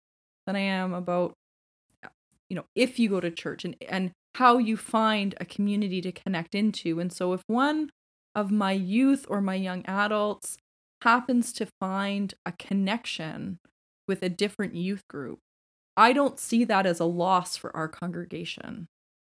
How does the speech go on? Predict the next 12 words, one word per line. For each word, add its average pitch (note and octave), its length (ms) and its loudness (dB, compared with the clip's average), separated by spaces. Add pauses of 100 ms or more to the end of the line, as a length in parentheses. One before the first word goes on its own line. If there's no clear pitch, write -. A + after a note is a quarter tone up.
(480)
I A3 260 6
see A3 280 -2
that F#3 240 2
as F3 280 -2
an F3+ 200 -4
absolute G#3+ 800 2 (640)
win-win A#3 600 4
situation F#3+ 840 -2 (260)
for F#3 180 2
everybody, F3 840 0 (400)
that, F#3 640 2 (1300)
that, F#3+ 280 2